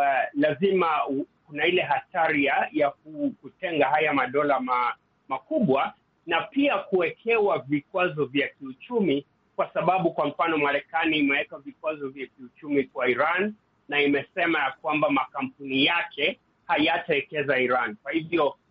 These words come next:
madola ya Afrika yakienda karibu na Iran, tuseme kwa mfano Kenya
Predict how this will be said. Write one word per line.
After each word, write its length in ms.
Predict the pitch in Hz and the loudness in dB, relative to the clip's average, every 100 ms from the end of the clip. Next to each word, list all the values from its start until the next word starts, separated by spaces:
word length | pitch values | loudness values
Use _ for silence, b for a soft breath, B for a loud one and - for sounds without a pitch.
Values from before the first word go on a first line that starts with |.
| _ | _
madola 420 | 160 151 175 226 208 | -2 2 2 2 2
ya 100 | 160 | 0
Afrika 480 | - 190 214 214 160 | -2 -2 0 2 0
yakienda 440 | 139 170 180 170 139 | 0 0 2 0 0
karibu 320 | 147 165 156 | -2 2 2
na 140 | 135 | 2
Iran, 340 | 123 147 139 127 | 2 2 0 -2
tuseme 300 | _ 147 135 | _ -10 -8
kwa 180 | 131 | -10
mfano 340 | 123 147 139 123 | -10 -4 -2 -2
Kenya 480 | - 208 175 139 | 2 2 4 2